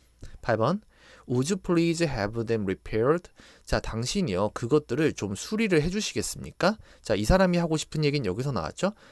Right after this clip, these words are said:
당신이 그것들을 좀 수리 좀 해줘. have 목적어 피피 형태를 썼죠. 우리가 일반적으로 사역동사 have를 생각을 하면 사역동사 목적어 동사 원형을 떠올리겠지만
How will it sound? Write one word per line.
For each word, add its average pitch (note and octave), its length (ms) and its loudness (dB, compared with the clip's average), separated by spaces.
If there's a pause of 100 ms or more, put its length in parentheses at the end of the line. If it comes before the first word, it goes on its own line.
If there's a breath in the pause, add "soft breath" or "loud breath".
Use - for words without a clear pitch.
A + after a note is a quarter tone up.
(100)
당신이 C#3+ 420 -2
그것들을 A#2 440 0
좀 G2 160 -8
수리 F#3 240 -4
좀 G2+ 180 -6
해줘. G#2+ 400 -8 (800 loud breath)
have F3+ 240 4
목적어 A#2+ 380 -2
피피 - 300 -6
형태를 D3 280 -4
썼죠. F#2 460 -6 (240 loud breath)
우리가 C3+ 260 2
일반적으로 G#3 560 2
사역동사 E3+ 840 0
have를 E3+ 380 -2
생각을 D3+ 440 2
하면 F#2+ 320 -2
사역동사 E3+ 520 0
목적어 A#2+ 460 -4
동사 G#2+ 320 -2
원형을 G2+ 400 -2
떠올리겠지만 B2 800 -2